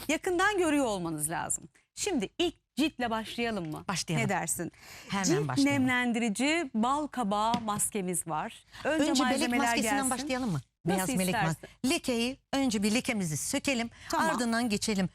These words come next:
Speaker 2: saçlara, sonra da gidelim nemlendirmeye.
Speaker 1: Peki.
Speaker 2: Böyle bir protokol yapalım. Beyaz melek maskesini yapalım mı?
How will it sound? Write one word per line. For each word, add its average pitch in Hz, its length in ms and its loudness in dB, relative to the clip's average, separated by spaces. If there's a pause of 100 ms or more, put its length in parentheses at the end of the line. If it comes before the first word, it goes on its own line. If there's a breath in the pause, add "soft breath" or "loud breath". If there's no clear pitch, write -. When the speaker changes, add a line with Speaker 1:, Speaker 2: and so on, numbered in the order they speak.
(140 soft breath)
Speaker 2:
saçlara, 277 560 -2
sonra 277 320 0
da 202 40 -2
gidelim 214 500 -2
nemlendirmeye. 156 560 -2 (200)
Speaker 1:
Peki. 262 340 0
Speaker 2:
Böyle 294 220 2
bir 311 60 2
protokol 320 440 0
yapalım. 175 420 0 (1160 loud breath)
Beyaz 277 220 0
melek 247 240 -2
maskesini 220 420 -2 (340)
yapalım 269 320 -4
mı? 147 80 -2